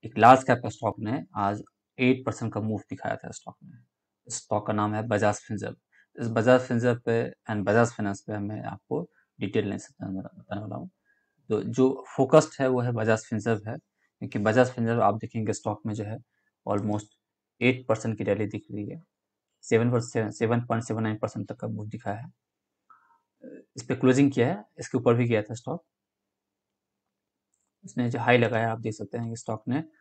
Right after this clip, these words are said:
अ, वन सिक्स फ़ाइव एट फ़ोर का हाई लगाया stock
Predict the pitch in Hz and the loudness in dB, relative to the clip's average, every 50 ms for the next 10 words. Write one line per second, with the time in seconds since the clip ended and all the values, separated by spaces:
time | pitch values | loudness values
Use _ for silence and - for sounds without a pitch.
0 | _ _ _ _ _ _ - 110 107 107 104 110 123 127 127 127 127 127 120 120 | _ _ _ _ _ _ -8 -4 -2 0 4 4 6 6 6 4 2 0 -2 -4
1 | 123 - - 143 131 - - - - - - - 127 117 120 120 120 123 - - | -6 -6 -6 -6 -6 -6 -8 -14 -16 -8 0 4 6 6 6 6 2 0 -6 -8
2 | - 117 120 120 - - 123 113 117 117 104 107 104 98 101 - - - - - | -6 -4 -4 -6 -4 -2 -2 -2 0 -2 -4 -4 -4 -4 -6 -6 -8 -10 -10 -12
3 | - - - - | -12 -14 -14 -14